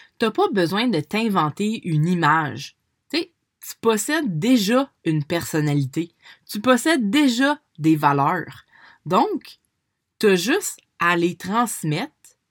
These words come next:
à ta business brand, donc à l'image de ton entreprise. Puis c'est pas très compliqué. C'est certain que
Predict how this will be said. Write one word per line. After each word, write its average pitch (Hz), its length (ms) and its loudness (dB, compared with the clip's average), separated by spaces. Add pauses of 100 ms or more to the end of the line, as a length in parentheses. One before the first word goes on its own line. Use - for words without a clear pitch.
(240)
à 165 180 0
ta 202 320 2 (340)
business 165 680 -2
brand, 139 420 -2
donc 214 440 -4 (260)
à 160 140 0
l'image 190 580 2
de 170 120 -2
ton 196 300 -4 (160)
entreprise. - 640 -8
Puis - 380 -20
c'est 214 100 -2
pas 330 160 -2
très 214 180 -4
compliqué. 175 560 -6
C'est 185 160 -8
certain 262 440 -4
que 208 260 -2